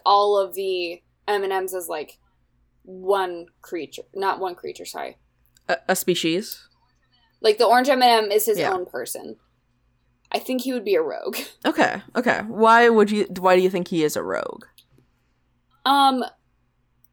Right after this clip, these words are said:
Speaker 1: mm,
Speaker 2: Is it because
Speaker 1: I'm
Speaker 2: he's,
Speaker 1: thinking
Speaker 2: like, s-,
Speaker 1: fast.
Speaker 2: he started to appear in, like, less
Speaker 1: He's
Speaker 2: ads?
Speaker 1: skittish, wants to hide.
Speaker 2: Mm-hmm, yeah.
Speaker 1: A little bit, yeah. Um,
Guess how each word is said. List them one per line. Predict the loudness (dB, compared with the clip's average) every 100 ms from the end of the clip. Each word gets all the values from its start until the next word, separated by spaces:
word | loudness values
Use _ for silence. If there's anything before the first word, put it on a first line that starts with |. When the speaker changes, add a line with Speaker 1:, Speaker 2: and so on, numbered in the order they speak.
| _ _ _ _ _ _
Speaker 1:
mm, | -6 -4 -2 -4 -4 -2
Speaker 2:
Is | 0
it | 0
because | 2 2
Speaker 1:
I'm | 4
Speaker 2:
he's, | 4
Speaker 1:
thinking | 4 4
Speaker 2:
like, |
s-, |
Speaker 1:
fast. | 2 4 0 -4 -12 -8
Speaker 2:
he | -4
started | 0 4 4 4
to | 2
appear | 4 4
in, | 4
like, | 4 4
less | 2 2
Speaker 1:
He's | 2
Speaker 2:
ads? | 4 6 6
Speaker 1:
skittish, | 4 0
wants | -4 -4
to |
hide. | -6 -4 -2 0 0
Speaker 2:
Mm-hmm, | -2 -2 -2
yeah. | 0 0 -2
Speaker 1:
A | -10 _ _ _ 0
little | 2 4
bit, | 6 4 2 0
yeah. | 2 2 -2 _ _ -20 -20 -20 _ 2
Um, | 4 6 4 2 0 -4 -8